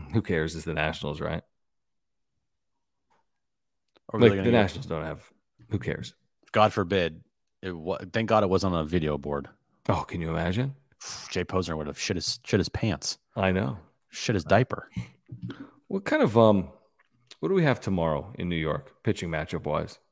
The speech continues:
Speaker 2: We have a guy for the Yankees who's making his major league debut.
Speaker 1: Oh, that's right.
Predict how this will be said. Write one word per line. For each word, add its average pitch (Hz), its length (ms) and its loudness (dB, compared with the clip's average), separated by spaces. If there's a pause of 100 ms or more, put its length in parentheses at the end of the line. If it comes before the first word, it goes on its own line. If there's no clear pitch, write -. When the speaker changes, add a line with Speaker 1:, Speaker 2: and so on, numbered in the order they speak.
(500)
Speaker 2:
We 120 140 4
have 123 400 2
a 120 100 0
guy 110 460 6
for 101 120 -4
the 95 60 -2
Yankees 98 380 -2
who's 92 120 -4
making 90 280 -6
his 80 460 -8
major 87 300 -6
league 80 140 -4
debut. 76 580 -2
Speaker 1:
Oh, 104 80 -4
that's 90 200 -4
right. 87 320 -2